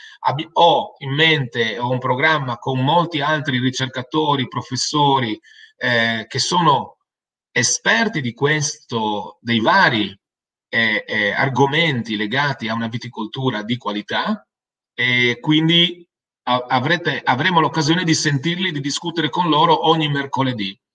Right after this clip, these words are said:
Eh, grazie a te Michelangelo, grazie a tutti della,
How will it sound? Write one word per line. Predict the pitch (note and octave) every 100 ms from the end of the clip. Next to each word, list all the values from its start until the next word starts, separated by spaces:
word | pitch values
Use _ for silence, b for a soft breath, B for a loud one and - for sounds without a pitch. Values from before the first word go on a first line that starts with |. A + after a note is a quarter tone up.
| _ B B B B B B
Eh, | - - A#2 A2 A2
grazie | B2 D#3+ D#3 C3+
a |
te | D3+
Michelangelo, | D3 C3+ B2+ C3 E3 F3+ G3 G3+ G3+
grazie | D3+ D#3 D#3+ C#3+
a |
tutti | - D#3+ E3 - D#3 C#3+ C#3 C3 B2+ B2 A#2+
della, | C3 C#3 C3+ B2+ A#2+ A#2 A2+ A2 A2+ A2+